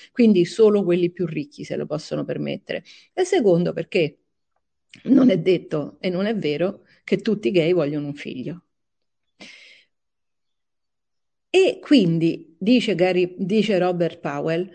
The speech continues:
dice, eh, però il, il, il business dell'utero in affitto, questo, questa macchina da soldi che c'è dietro, che cosa fa? Strumentalizza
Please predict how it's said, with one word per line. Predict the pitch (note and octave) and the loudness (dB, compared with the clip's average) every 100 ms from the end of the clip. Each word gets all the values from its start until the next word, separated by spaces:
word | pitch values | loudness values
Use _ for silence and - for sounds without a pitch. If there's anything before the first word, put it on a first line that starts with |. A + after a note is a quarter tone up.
| - _ _ _ _ - | -20 _ _ _ _ -4
dice, | G#3 F3+ F3+ E3+ - | -2 0 0 -2 -4
eh, | - F#3 F3 D#3+ - _ _ | -2 0 0 -2 -8 _ _
però | F4+ D4+ E3+ D3 - _ _ _ _ _ _ _ | 2 2 2 -2 -10 _ _ _ _ _ _ _
il, | _ A1+ B3 D#4 G3+ - | _ -8 -4 -2 -2 -2
il, | - G#3+ G3+ | -4 -4 -4
il | - A#3 A#3+ A3 | -4 0 2 0
business | G3 E4+ F4+ A#3 A3 G#3+ G3 | 4 4 4 0 0 0 -2
dell'utero | F3 E3+ G3 A#3 F#3 E3+ | -2 0 0 0 0 -2
in | D#3 | -6
affitto, | D#3 - F#3 D#3+ - C#3+ E3 - _ _ _ | -10 -6 -6 -6 -10 -8 -8 -10 _ _ _
questo, | - A3+ A3+ - D#3+ D#3 | 0 0 0 -4 -4 -4
questa | F#3 F3 - D3 C#3+ - | -6 -8 -10 -10 -10 -10
macchina | E3+ F#3 G#3 G3+ E3+ | -6 -6 -4 -4 -4
da | D#3 D#3+ | -4 -6
soldi | F#3 F#3 E3 D3 D3 C#3+ | -2 0 0 -4 -6 -6
che | D3 | -8
c'è | - F3 D#3 | -6 -6 -4
dietro, | D#3 E3+ - - E3 F#3+ - _ _ _ _ | 0 0 0 -4 -4 -4 -12 _ _ _ _
che | - F#4+ | -4 -4
cosa | F#4+ D#4+ B3 G3+ | 0 -2 0 -2
fa? | E3+ E3 E3 _ _ _ | -2 -6 -8 _ _ _
Strumentalizza | - - F4+ F#4 E4 F4 D#4 D4 C4+ C#4+ F3+ D#3 D#3 E3+ | -20 -2 2 2 2 0 0 0 2 2 0 -4 -6 -10